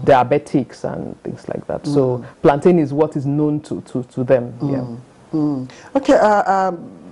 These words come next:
Speaker 2: M-, M-, Mister Garba, uh, again, you, you have, uh, I mean, looking at some of the products here, uh, we've seen this is just innovation,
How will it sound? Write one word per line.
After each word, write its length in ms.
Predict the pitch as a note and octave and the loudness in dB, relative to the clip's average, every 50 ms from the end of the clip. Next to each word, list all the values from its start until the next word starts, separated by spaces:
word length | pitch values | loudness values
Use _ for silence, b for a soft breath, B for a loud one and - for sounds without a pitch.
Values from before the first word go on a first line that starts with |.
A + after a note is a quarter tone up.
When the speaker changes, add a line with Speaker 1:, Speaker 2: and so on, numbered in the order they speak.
| - G2+ - - - | -20 -20 -12 -6 -2
Speaker 2:
M-, 160 | G#3 A3 A3 - | 0 0 0 0
M-, 340 | G3+ G#3+ G#3 E3+ - G3+ G#3 | -2 -4 -4 -4 -4 -2 -2
Mister 200 | G#3 G#3 - G3+ | -2 -2 -2 0
Garba, 640 | F#3 A3 A3 G#3+ F3+ E3 C#3+ B2+ G#2+ B2+ D#3+ - | 2 2 2 2 2 0 0 0 0 0 -2 -2
uh, 100 | F3+ F3 | -2 -4
again, 440 | E3+ E3+ G#3 G3+ G3 F#3+ F#3 F#3 - E3+ | -4 0 0 2 2 2 0 -4 -6 -8
you, 360 | F3 E3+ G3+ G#3+ G#3+ G#3 D#3 | -6 -4 -2 -2 -2 -2 -4
you 260 | E3 F3 F#3+ G#3 A3 | -4 -4 -2 -2 -2
have, 380 | G3 F3+ E3 D#3 D3+ D3 C#3+ D3 | 0 0 0 0 -2 -4 -4 -2
uh, 300 | D3+ D3+ D3 C#3+ C#3+ - - | -2 0 0 0 -2 -4 -4
I 60 | C#3 | -4
mean, 260 | E3 F3 E3+ D3+ D3 - - - - - - | -4 -2 -4 -4 -6 -8 -14 -20 -20 -12 -4
looking 320 | E3+ G3 F#3 - G#3 G3 - | -4 -2 0 0 0 0 2
at 200 | - D#3+ D3 - | 0 0 0 0
some 160 | - - D#3+ E3 | 0 0 0 0
of 80 | D3+ | -2
the 80 | D#3 D3 | -4 -6
products 500 | - - F3 E3+ D#3+ D3+ - - - - | -4 -2 -2 0 0 -2 -4 -4 -6 -6
here, 240 | - C3+ B2+ D3+ B B B B B B B B - | -6 -6 -6 -6 B B B B B B B B -6
uh, 340 | - C3+ C#3 C#3 C#3 C#3+ D3+ | -4 -2 -2 -2 -2 -2 0
we've 160 | D3 D3+ D3 | -2 -2 -2
seen 500 | - - - - F3+ F3 E3+ E3 D#3 D3 - - | -4 -2 2 4 4 4 4 2 -2 -4 -8 -4
this 240 | D3+ F#3+ F#3 F#3 - | -2 -2 -2 0 0
is 380 | E3+ D3 C3 - - - - - | 0 0 0 -4 -12 -14 -16 -4
just 460 | - F3 E3 D#3 D#3+ - - - - | 0 2 2 2 0 -4 -10 -10 -4
innovation, 800 | - D#3 D#3 D#3 D3+ C#3+ D#3 F3 E3+ E3+ - - - C#3 B2+ C#3 | -2 0 0 0 0 2 4 4 4 4 0 -4 -6 -6 -6 -6